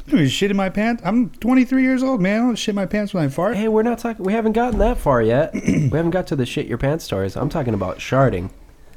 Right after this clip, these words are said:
Speaker 2: Sharting is different than shitting your pants.
Speaker 1: All right. Also, you know the difference. You're like, "Oh, this is gonna be just a fart, and this is gonna be a shart,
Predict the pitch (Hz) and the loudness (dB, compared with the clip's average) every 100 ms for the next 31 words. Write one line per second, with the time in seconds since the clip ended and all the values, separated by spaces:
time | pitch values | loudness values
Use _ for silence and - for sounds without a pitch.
0 | - - 156 185 156 135 170 139 107 - | -10 0 2 4 2 0 -2 0 -2 0
1 | 147 123 101 - 147 92 - - - - | 0 0 0 -2 -2 -4 -12 -20 -16 -14
2 | - 190 156 117 139 139 135 147 165 151 | -4 -2 0 2 2 4 4 6 4 4
3 | 135 151 127 107 151 143 135 147 131 131 | 2 0 -2 -2 0 2 0 0 0 -2
4 | - 131 123 120 107 - 107 120 - 135 | -2 0 2 0 -4 -6 -4 -2 -2 -4
5 | 147 151 147 - 117 110 110 120 113 113 | -2 -2 -4 -6 -2 -2 -2 -2 -2 -2
6 | 104 - 127 120 - | -4 -2 -2 -2 -4